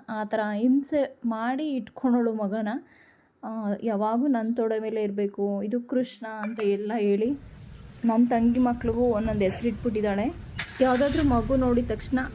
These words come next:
ಬೇರೆ ಬೇರೆದು ಪೆಟ್ ನೇಮ್ ಇಟ್ಬಿಟ್ಟು ಇವ್ಳಷ್ಟ್ ಇವ್ಳೇ, ಆ, ಆ ಥರ ಚಾಯ್ಸ್ ಮಾಡಿ ಕರೀತಾಳೆ. ಇನ್ನು ನಾವು ಸಹ ಸ್ವಲ್ಪ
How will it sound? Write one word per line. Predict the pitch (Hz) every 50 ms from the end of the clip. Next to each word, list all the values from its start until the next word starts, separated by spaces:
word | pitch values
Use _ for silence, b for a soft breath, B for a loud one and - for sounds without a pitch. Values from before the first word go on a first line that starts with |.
| - 202
ಬೇರೆ | 202 220 226 220
ಬೇರೆದು | 214 233 226 226 220 214 208 202 196 202 202 - -
ಪೆಟ್ | - 226 214 - 254
ನೇಮ್ | 254 247 240 233
ಇಟ್ಬಿಟ್ಟು | 208 202 - - 240 233 240 269 262 254
ಇವ್ಳಷ್ಟ್ | 226 226 247 240 240 247 254 254 262 262 - - -
ಇವ್ಳೇ, | 240 233 233 247 247
ಆ, | 233 - - - 226 202 202 214 208 - 202
ಆ | 214
ಥರ | 208 226 240
ಚಾಯ್ಸ್ | 262 - 277 214 208 226 240 - 240
ಮಾಡಿ | 214 208 214 240
ಕರೀತಾಳೆ. | 240 - 240 208 190 190 190 196 185 180 - - - - - - - - -
ಇನ್ನು | 277 285 285 285 294 285 285 294 294 277 269
ನಾವು | 247 233 220 220 226 247 262
ಸಹ | - - 247 247 247 240 233
ಸ್ವಲ್ಪ | 240 - 240 226 214 -